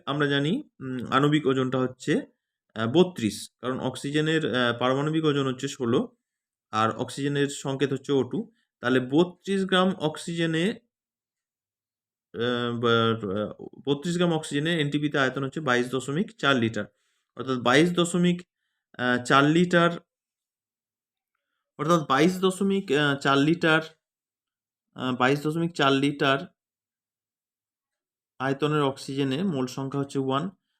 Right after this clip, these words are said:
তাহলে এক লিটারে হচ্ছে ওয়ান by বাইশ দশমিক চার, আর সাতষট্টি দশমিক দু লিটারে কত হবে? না, সাতষট্টি দশমিক দুই by বাইশ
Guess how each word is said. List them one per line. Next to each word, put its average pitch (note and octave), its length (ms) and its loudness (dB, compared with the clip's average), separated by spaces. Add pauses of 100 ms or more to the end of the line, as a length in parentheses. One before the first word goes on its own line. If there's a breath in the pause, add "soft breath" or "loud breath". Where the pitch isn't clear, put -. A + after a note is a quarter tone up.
(120)
তাহলে B2 180 0
এক B2 140 2
লিটারে C#3 320 2
হচ্ছে D3 180 0
ওয়ান C3 280 0
by D3 120 0
বাইশ C#3 240 -2
দশমিক C#3+ 340 -6
চার, E3+ 200 -6
আর A2+ 140 -12
সাতষট্টি F#3 600 -8
দশমিক E3+ 400 -2
দু C#3+ 140 -4
লিটারে C#3 360 0
কত B2+ 160 -4
হবে? D3 280 -2 (400 soft breath)
না, A#2+ 160 -4
সাতষট্টি D3+ 800 -8
দশমিক C3 640 -6
দুই B2+ 460 -2 (300 soft breath)
by A#2+ 320 0
বাইশ C3 480 -2